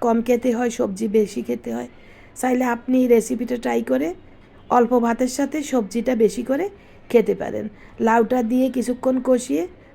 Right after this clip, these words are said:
দুইটা টমেটো দিয়ে দিলাম। আর এখন দিয়ে দিলাম গরম পানি। ভালোভাবে নেড়ে ঢাকা দিয়ে রাখবো।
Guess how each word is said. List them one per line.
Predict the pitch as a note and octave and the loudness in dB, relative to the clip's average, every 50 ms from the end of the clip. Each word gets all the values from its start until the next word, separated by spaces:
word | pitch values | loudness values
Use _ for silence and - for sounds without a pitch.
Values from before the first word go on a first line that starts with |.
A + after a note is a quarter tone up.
| - - | -6 0
দুইটা | A3 A#3 A3+ A#3 A3+ | 0 2 2 2 0
টমেটো | - A#3+ A3 G#3+ A3 G#3 F#3+ G#3+ G#3 G3 F3+ F#3 | 2 2 2 2 2 2 2 2 2 2 2 2
দিয়ে | F#3 F3+ E3+ | 0 -2 -2
দিলাম। | - C3+ - - - G#3+ - - - - - - - - - - G#3 | -2 -4 -6 -6 -8 -10 -12 -14 -18 -20 -20 -20 -20 -20 -12 -6 -6
আর | G#3 - - | -6 -4 -2
এখন | - A#3 A#3 - B3+ B3+ A#3+ | -4 -2 0 2 2 2 2
দিয়ে | B3 B3+ C4 | 2 0 0
দিলাম | B3 C4+ B3+ C4 D4+ E4+ G4 - - - - - - G#3+ | 0 0 -2 0 -2 -2 -4 -8 -16 -20 -18 -10 -4 0
গরম | A3+ A3+ G#3+ F#3+ F#3 E3+ F3+ | 2 2 4 2 0 -2 -4
পানি। | - - - F3 G#3+ G#3 - - - - - - - - - - - - - - - - - - - - | -6 -8 -8 -8 -8 -8 -10 -16 -20 -20 -20 -20 -20 -20 -20 -20 -20 -20 -20 -20 -20 -20 -20 -18 -8 -2
ভালোভাবে | - A3 A#3 A#3 A#3+ A#3 B3 B3 B3+ D4+ E4+ F4+ - B3+ A#3 | 0 4 4 6 4 4 2 0 0 -2 -2 -2 0 2 4
নেড়ে | A#3 A#3+ A#3+ B3 C#4 F4+ G#4 - - - - - - - - - - - - - - | 6 6 6 6 4 2 0 -4 -12 -20 -20 -20 -20 -20 -20 -20 -20 -20 -14 -4 0
ঢাকা | F#3+ G#3+ G3+ G3 G#3+ G3+ F#3+ | 2 2 2 2 2 0 2
দিয়ে | G3 G3+ F#3+ D#3+ | 2 0 0 0
রাখবো। | F3 E3+ C#3+ D3 - - | -2 -6 -8 -8 -8 -8